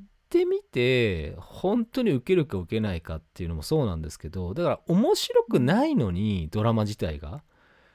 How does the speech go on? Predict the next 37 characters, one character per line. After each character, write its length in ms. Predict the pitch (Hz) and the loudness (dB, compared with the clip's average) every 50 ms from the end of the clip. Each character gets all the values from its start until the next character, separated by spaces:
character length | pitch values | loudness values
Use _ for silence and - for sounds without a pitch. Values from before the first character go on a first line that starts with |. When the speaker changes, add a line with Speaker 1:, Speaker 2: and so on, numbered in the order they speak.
| _ _ _ | _ _ _
Speaker 1:
そ 460 | - - - - - - - - 156 | -16 -12 -10 -10 -8 -4 -2 0 0
ん 120 | 170 214 - | 2 2 2
な、 80 | - | 2
Speaker 2:
う 20 | 202 | 2
ん。 20 | |
Speaker 1:
そ 160 | 196 180 165 | 2 2 0
の、 460 | 156 156 151 147 143 143 143 143 139 143 | 0 2 2 2 0 0 0 0 0 0
な 100 | 151 147 | 0 -2
ん 40 | 135 | -2
か 180 | - 85 82 | -2 -4 -4
政 460 | 82 80 - - - 120 117 117 117 117 | -4 -6 -8 -6 -2 0 0 0 0 -2
治 240 | 120 127 127 131 | -2 -4 -2 -2
ネ 160 | 131 127 127 123 | 0 -2 -2 0
タ 160 | - 139 131 | 2 0 0
扱 300 | 127 - - - 175 165 | 0 -2 -4 -4 -2 -4
っ 60 | - _ _ _ _ _ - | -4 _ _ _ _ _ -4
た 120 | - 92 | -4 -4
っ 20 | 85 | -4
て 240 | - _ - 90 - | -4 _ -10 -6 -2
し 60 | - | 0
ょ 60 | 120 | 0
う 40 | 110 | 2
が 80 | 113 117 | 2 2
な 100 | 113 107 | 2 0
い 80 | 92 | -2
わ 80 | 78 71 | -4 -6
け 120 | - 85 | -8 -10
で 20 | 80 | -12
す 160 | - - 78 | -12 -12 -12
よ。 140 | 76 76 - _ _ _ _ _ _ _ _ _ _ _ _ _ _ _ _ _ _ _ _ _ _ - 214 | -14 -14 -16 _ _ _ _ _ _ _ _ _ _ _ _ _ _ _ _ _ _ _ _ _ _ -12 -10
Speaker 2:
う 40 | 190 | -8
ん。 120 | 185 185 | -6 -4
Speaker 1:
や 60 | 175 | -4
っ 40 | 160 | -2
ぱ 60 | 175 | 0
練 240 | 160 170 196 220 240 | 2 2 2 2 2
り 180 | 262 277 294 | 0 -2 -6